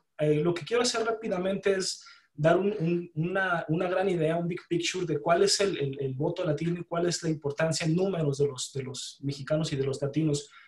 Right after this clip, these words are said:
Ya son sesenta millones en Estados Unidos de latinos. El dieciocho por ciento de la población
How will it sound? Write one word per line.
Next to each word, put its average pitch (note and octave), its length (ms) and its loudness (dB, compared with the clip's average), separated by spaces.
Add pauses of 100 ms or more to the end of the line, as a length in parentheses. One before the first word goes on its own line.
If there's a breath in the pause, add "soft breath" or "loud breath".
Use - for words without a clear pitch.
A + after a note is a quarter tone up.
(200 loud breath)
Ya F3+ 180 2
son A#3+ 200 0
sesenta A3 340 0
millones G3 440 2
en D#3 80 0
Estados D#3 380 0
Unidos C#3 360 2
de B2+ 100 -8
latinos. C3+ 540 -4
El C3+ 100 -2
dieciocho D3 400 2
por - 140 -2
ciento G3 260 0
de F3+ 80 2
la - 80 2
población C#3+ 640 -2